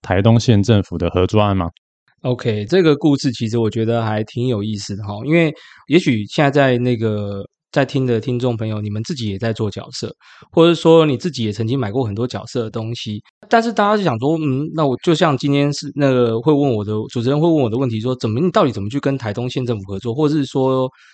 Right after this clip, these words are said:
Speaker 2: 你为什么要跟台东县政府合作？那我觉得我可以跟大家分享一下，就说这件，这件事情是不是成功，我早就觉得不一定，因为有时候跟大家定位有关系。
Speaker 1: 嗯。
Speaker 2: 也许有的人觉得成功的必要条件就是我必须要赚很多钱，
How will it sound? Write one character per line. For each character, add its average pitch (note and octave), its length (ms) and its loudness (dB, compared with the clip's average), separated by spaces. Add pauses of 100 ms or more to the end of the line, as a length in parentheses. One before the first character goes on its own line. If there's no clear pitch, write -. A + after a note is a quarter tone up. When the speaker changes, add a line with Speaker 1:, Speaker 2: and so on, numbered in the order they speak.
Speaker 2:
你 A2 100 -4
为 C3+ 240 4
什 A2+ 180 -4
么 G2 60 -6
要 A#2 140 -2
跟 A#2+ 120 0
台 G#2+ 140 -6
东 A2+ 180 -6
县 A#2+ 160 -4
政 G#2+ 140 -4
府 G2 80 -12 (160)
合 - 140 -16
作？ - 240 -12 (520)
那 G#3 140 4
我 C3 160 4
觉 C3 180 4
得 B2+ 280 4
我 A2 100 0
可 - 100 -2
以 D#3 60 0
跟 C#3+ 140 0
大 C#3 100 2
家 C#3 120 2
分 C#3+ 260 -2
享 G#2 200 -6
一 G#2 40 -10
下， B2 180 -4
就 A2 60 -8
说 B2 140 -2
这 F3 140 -2
件， F3+ 160 2 (140)
这 G#3+ 140 6
件 G#3 200 2
事 F#3 160 -2
情 A#2 280 -2
是 - 200 0
不 C#3 100 -2
是 D#3+ 200 0
成 B2 320 -2
功， C3 400 2
我 B2 100 -2
早 G#2 220 -4
就 C#3+ 80 -4
觉 A2+ 180 -4
得 G#2+ 120 -6
不 B2 180 -2
一 G#2+ 160 -6
定， A#2 180 -2
因 D3 120 0
为 D#3+ 100 4
有 A2 100 0
时 A#2+ 80 -2
候 C3+ 80 2
跟 B2+ 160 -2
大 A#2+ 160 -2
家 A2+ 60 0
定 A#2+ 180 -4
位 G#2+ 120 0
有 F#2 80 -6
关 G2+ 200 -6
系。 G#2 280 -10 (320)
Speaker 1:
嗯。 G2 80 2
Speaker 2:
也 E3 40 6
许 F#3 140 4
有 C3+ 80 2
的 B2 140 0
人 A#2+ 160 0
觉 A#2+ 120 0
得 A2+ 380 2
成 A#2+ 160 -2
功 C#3 160 2
的 A#2+ 140 2
必 C3 100 -2
要 B2+ 100 4
条 A#2 160 -2
件 A2+ 160 -6
就 A2+ 80 -6
是 A2+ 80 -6
我 G#2 140 -4
必 A2+ 140 -8
须 A2+ 80 -6
要 A2+ 80 -4
赚 G#2+ 160 -4
很 G2 80 -10
多 G2+ 220 -8
钱， - 200 -10